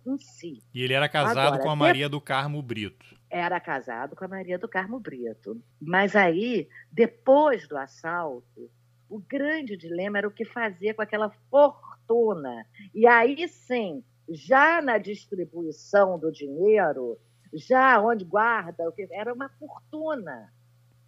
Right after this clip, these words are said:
Speaker 1: Eram duzentos e cinquenta mil dólares. Eu já não me lembro mais também. Tá falando? Eu devia ter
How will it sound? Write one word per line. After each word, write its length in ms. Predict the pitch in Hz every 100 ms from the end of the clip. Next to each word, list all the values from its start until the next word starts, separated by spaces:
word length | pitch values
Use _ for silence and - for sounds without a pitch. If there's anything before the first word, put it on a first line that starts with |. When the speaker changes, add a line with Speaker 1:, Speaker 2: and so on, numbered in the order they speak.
| -
Speaker 1:
Eram 420 | 170 185 208 208
duzentos 500 | 180 156 233 277 -
e 100 | 233
cinquenta 400 | 208 220 220 208
mil 180 | 180 160
dólares. 360 | 175 185 190
Eu 100 | 262
já 140 | 269 349
não 100 | 311
me 100 | 214
lembro 400 | 190 247 247 247
mais 360 | 196 240 262 -
também. 840 | 311 311 208 226 220 190 147 127 _ _ _ _ _
Tá 120 | 196
falando? 560 | 185 208 190 262 254 254 _ _ _ -
Eu 240 | 208 214
devia 400 | 202 208 196 254
ter 160 | 247